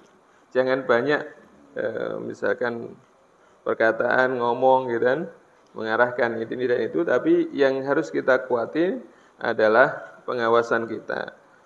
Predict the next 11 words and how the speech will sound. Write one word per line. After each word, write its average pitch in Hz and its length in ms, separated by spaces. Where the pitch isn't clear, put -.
Eh, 110 560
terutama 117 480
lagi 113 300
adalah 123 500
meningkatkan 110 880
nazar 123 400
kita, - 560
penglihatan 123 720
kita, - 560
pengawasan 123 720
kita. - 400